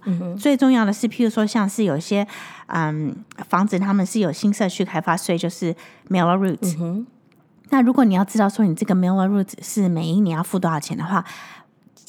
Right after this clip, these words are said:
Speaker 2: 基本上你，当你拿到这个产权报告，
Speaker 1: 嗯哼。
Speaker 2: 第一个你要看到是说你这个产权报告是不是 hyperlink。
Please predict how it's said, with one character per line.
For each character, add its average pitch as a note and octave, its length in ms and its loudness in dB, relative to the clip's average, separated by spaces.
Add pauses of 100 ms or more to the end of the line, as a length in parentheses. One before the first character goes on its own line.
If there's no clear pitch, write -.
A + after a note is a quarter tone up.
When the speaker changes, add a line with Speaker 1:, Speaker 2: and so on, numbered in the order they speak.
(160)
Speaker 2:
基 B3+ 160 2
本 G3 140 4
上 F#3 220 2
你， F3+ 100 0
当 A#3+ 220 2
你 G#3 100 4
拿 F3+ 160 0
到 G#3 140 2
这 G3+ 100 -2
个 F#3+ 80 -2
产 F3 180 -4
权 E3+ 160 0
报 F#3 140 4
告， F3+ 80 2
Speaker 1:
嗯 E3+ 40 2
哼。 - 40 -2
Speaker 2:
第 A3+ 160 2
一 B3 60 2
个 A3 100 2
你 F3+ 120 0
要 F3 120 0
看 G#3 180 -4
到 G3 140 0
是 G3 160 -2
说 G3 160 -2
你 F#3 160 -2
这 A#3+ 120 -4
个 G3+ 100 2
产 F3+ 180 -6
权 E3+ 140 -4
报 F3 160 0
告 E3+ 100 -2
是 F3+ 140 -4
不 F3+ 60 -4
是 D#3+ 80 -4
hyperlink。 E3+ 600 -2